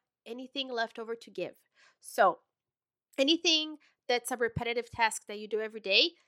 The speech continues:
set yourself up for success. If it's your clothes, set, like, think about them on a Sunday, think about them for the week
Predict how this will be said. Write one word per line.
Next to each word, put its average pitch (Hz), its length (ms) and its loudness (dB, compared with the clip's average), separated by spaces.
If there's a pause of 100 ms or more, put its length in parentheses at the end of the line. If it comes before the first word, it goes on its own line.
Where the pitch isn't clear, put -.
set - 400 4
yourself 262 580 -2
up 220 380 2
for 226 140 -14
success. - 720 -6 (600)
If 214 140 -12
it's 220 180 -10
your 220 100 -6
clothes, 247 520 2
set, - 320 -10 (100)
like, 233 320 -10
think 294 160 -2
about 294 260 0
them 269 300 0 (240)
on 240 120 -10
a 240 60 -8
Sunday, 254 640 -2
think 269 160 -8
about 262 220 0
them 240 140 -6
for 226 140 -16
the 214 100 -10
week 285 320 -6